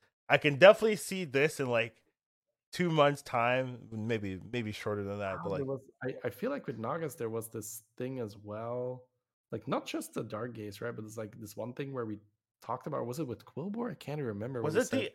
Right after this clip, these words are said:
Speaker 1: I, it might have been the Avenge cards. I don't at it.
Speaker 2: Yeah, it, it could be, but I remember there was this sentiment of, like, they're gonna nerf this, and
Speaker 1: Then
Speaker 2: then
Speaker 1: they're
Speaker 2: the other
Speaker 1: gonna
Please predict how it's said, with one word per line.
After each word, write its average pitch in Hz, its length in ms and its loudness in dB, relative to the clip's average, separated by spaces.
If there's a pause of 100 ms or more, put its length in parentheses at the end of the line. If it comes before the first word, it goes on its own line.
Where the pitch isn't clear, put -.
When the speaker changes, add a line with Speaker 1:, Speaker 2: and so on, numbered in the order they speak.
(100)
Speaker 1:
I, 165 80 6 (100)
it 170 120 4
might 180 220 8
have 214 160 2
been 151 180 0
the 117 120 -4
Avenge 101 440 -6
cards. 127 380 -8
I - 100 -12
don't 117 300 -10 (1160)
at 87 180 -18
it. 82 100 -20 (300)
Speaker 2:
Yeah, 131 960 -6
it, 117 200 -4
it - 140 -12
could 190 280 -2
be, 131 280 0
but 110 240 2 (280)
I 131 100 2
remember 147 340 4
there 156 100 2
was 131 160 2
this 117 140 -2
sentiment 165 560 -2
of, 120 120 -4
like, 110 240 2
they're 110 120 0
gonna 113 240 2
nerf 113 360 -4
this, - 460 0
and 117 160 -2
Speaker 1:
Then 139 120 4
Speaker 2:
then - 0 -
Speaker 1:
they're 156 100 8
Speaker 2:
the - 40 4
other 156 140 8
Speaker 1:
gonna 143 40 6